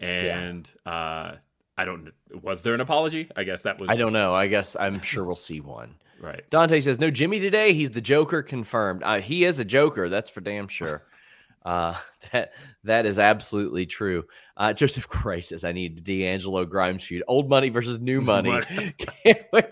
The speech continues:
Speaker 1: for the next edition of Grapsody this Saturday. I would
Speaker 2: Yeah.
Speaker 1: love that to be the complete basis of the feud. Old money versus new money. That's, that's what we're here for.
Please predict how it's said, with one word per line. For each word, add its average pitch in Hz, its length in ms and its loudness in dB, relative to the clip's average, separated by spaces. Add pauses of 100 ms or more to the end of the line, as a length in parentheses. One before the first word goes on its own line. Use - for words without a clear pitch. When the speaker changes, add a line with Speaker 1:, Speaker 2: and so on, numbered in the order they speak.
Speaker 1:
for 165 80 -4
the 240 140 8
next 226 280 6
edition 185 360 -2
of 160 80 -8
Grapsody 139 580 -2
this 127 240 -8
Saturday. 107 600 0 (580)
I 143 140 10
would 151 200 6
Speaker 2:
Yeah. 127 100 4
Speaker 1:
love 131 160 6
that 120 160 4
to 123 80 -2
be 120 120 0
the 113 140 0
complete 113 600 -8
basis 98 480 -4
of 98 100 -10
the 95 60 -10
feud. 92 400 -4
Old 95 280 0
money 95 220 -2
versus 90 340 -6
new 90 200 -8
money. 82 360 -8 (1160)
That's, 123 180 8
that's 151 180 6
what 175 160 8
we're 156 140 8
here 117 320 2
for. 92 300 -4